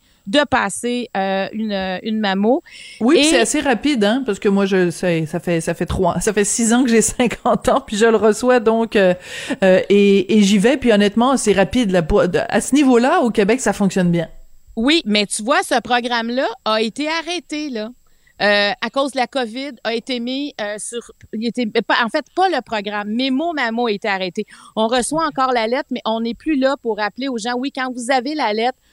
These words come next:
Speaker 1: faut pas juste la mettre sur le réfrigérateur puis dire, « Il faudrait que j'appelle. » Parce que moi, j'ai rencontré plein de femmes qui disent, « Moi, j'ai peur de le savoir. J'aimerais mieux pas le savoir. » Je dis, « Mais c'est parce que si t'as une masse cancéreuse, t'as mieux le savoir quand t'es tout
Speaker 2: Mais
Speaker 1: petite
Speaker 2: oui.
Speaker 1: que quand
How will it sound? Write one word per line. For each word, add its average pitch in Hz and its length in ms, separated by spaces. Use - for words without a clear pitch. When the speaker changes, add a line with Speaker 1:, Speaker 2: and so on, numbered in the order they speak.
Speaker 1:
faut 226 140
pas 294 260
juste 269 260
la 240 140
mettre 247 200
sur 240 120
le 220 40
réfrigérateur 233 1080
puis 233 100
dire, « 240 180
Il 226 60
faudrait 240 320
que 220 60
j'appelle. » 233 320
Parce 226 120
que 254 60
moi, 294 100
j'ai 269 80
rencontré 214 460
plein 262 180
de 233 60
femmes 269 240
qui 254 60
disent, « 220 180
Moi, 269 140
j'ai 247 180
peur 254 300
de 214 80
le 190 60
savoir. 185 600
J'aimerais 262 400
mieux 269 220
pas 262 140
le 220 40
savoir. » 208 380
Je - 40
dis, « 254 80
Mais 220 80
c'est - 120
parce 214 180
que 226 140
si - 340
t'as 240 180
une 208 100
masse 226 220
cancéreuse, 214 680
t'as 196 120
mieux 214 160
le 226 40
savoir 208 400
quand 190 140
t'es 175 160
tout - 180
Speaker 2:
Mais 190 140
Speaker 1:
petite 175 100
Speaker 2:
oui. 220 220
Speaker 1:
que 240 140
quand 247 200